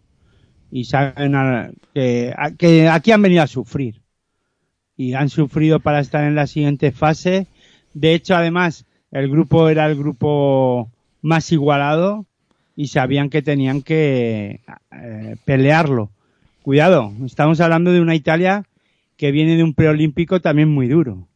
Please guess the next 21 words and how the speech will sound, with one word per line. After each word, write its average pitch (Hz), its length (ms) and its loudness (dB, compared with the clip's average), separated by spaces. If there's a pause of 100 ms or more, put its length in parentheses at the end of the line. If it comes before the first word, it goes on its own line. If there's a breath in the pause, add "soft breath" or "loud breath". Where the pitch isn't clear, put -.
(720)
y 139 120 -8
que 143 160 -2
juga-, 131 460 -2
tuvieron 147 380 0
que 143 400 0
enfrentarse 135 680 0
a, 139 300 0 (280 soft breath)
a 147 160 0
Serbia 160 460 0
en 127 80 -2
su 143 180 -6
propia 160 460 0
pista 202 580 -4 (400 soft breath)
y 160 120 2
eso 240 180 0
les 220 240 0
ha 208 80 2
hecho 165 800 -2
ganar 143 300 2
en 190 80 2
confianza 190 880 -2